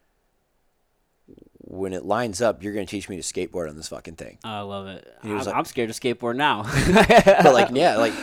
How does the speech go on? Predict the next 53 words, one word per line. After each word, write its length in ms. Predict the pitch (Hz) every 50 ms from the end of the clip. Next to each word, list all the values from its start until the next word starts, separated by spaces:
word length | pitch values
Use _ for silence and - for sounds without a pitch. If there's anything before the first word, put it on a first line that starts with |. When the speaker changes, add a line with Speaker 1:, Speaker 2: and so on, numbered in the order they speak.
| - - - - 120
Speaker 1:
why 120 | - 127 135
not, 280 | 123 139 143 123 - -
though? 260 | - 120 110 104 92
Like, 240 | 87 95 107 104 95
I, 260 | 92 95 117 110 120
Speaker 2:
Yeah. 120 | 131 98 95
Speaker 1:
I, 20 |
I 20 | 120
want 260 | 113 98 117 151 -
to. 140 | - 107 98
Like, 200 | 98 90 - -
I, 80 | - 98
I've 280 | 107 98 95 98 104 95
always 340 | 95 110 131 147 113 - -
thought 220 | - 92 95 110
it 60 | 101
was 120 | 90 85 -
cool. 320 | - - 120 131 135 127
I've 120 | 113 101 110
always, 240 | 113 117 98 104
I 120 | 107 95 104
love 280 | 95 90 95 120 123
Tony 240 | - - 120 117 107
Hawk. 340 | 87 98 110 120 123 120 -
You 60 | 113 110
Speaker 2:
Oh, 140 | 110 107
Speaker 1:
know, 140 | - 95 120 131
Speaker 2:
dude. 80 | - -
Speaker 1:
I've, 100 | - - - _ -
and 180 | 110 110 104
you 60 | 104 107
know 100 | 113 123
what? 260 | 139 147 165 - - _ _ _ _ _
How 100 | _ - 185
many 100 | 220 190
people 260 | 147 160 151 147 131
have 120 | 110 -
come 160 | - - 131 135
out 100 | 117 98
of 60 | 85
skateboard 560 | - - - - 101 101 95 120 123 123 120
and 100 | 92 104
just 160 | 101 101 - -
been 100 | 107 95
total, 340 | - - 113 120 117 107 95
like, 240 | 87 82 - - _ _ _ _ _ _ _
awesome 360 | - 107 - - - 107 95
people? 460 | - 95 95 87 - 90 78 71 - _ _ _ _ _ _ - -
Speaker 2:
Oh, 220 | 156 131 113 127
dude. 0 | 156 151
Speaker 1:
Monsters. 420 | 113 131 113 85 71 - - - _ -
Speaker 2:
Oh, 120 | 139 135
yeah. 220 | 120 131 139 120